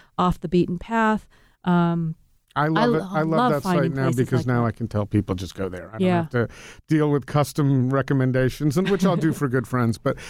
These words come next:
Speaker 2: now it's really easy to say portland food adventures dot com. The other one that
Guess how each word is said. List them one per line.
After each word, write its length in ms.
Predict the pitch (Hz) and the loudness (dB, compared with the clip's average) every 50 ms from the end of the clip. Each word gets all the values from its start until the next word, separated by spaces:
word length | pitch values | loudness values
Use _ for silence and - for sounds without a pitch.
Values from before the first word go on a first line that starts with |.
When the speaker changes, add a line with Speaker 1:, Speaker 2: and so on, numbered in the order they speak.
| - - - | -20 -18 -8
Speaker 2:
now 200 | - 147 151 151 143 | -4 0 0 2 0
it's 140 | 123 - 143 | 0 0 0
really 200 | 139 131 127 120 | 0 2 2 0
easy 180 | 110 104 113 | 0 -2 -6
to 60 | 107 | -10
say 260 | 95 - 117 117 113 104 | -6 -2 0 2 2 0
portland 380 | - - 127 127 120 117 110 | 0 0 -2 0 2 0 0
food 180 | - 120 120 110 | 0 0 -2 -2
adventures 460 | 107 107 117 113 110 - 120 113 98 | -2 0 0 0 0 0 -2 -6 -4
dot 240 | - 120 113 107 - | 0 0 0 0 0
com. 380 | - - 123 117 117 113 110 101 - - - - - _ _ | -2 -2 0 2 2 2 0 -4 -6 -14 -20 -20 -20 _ _
The 120 | 139 143 143 | 0 0 2
other 200 | 147 156 180 170 | 2 2 2 2
one 220 | 160 151 143 139 | 2 2 2 2
that 140 | 135 123 120 | 0 0 -2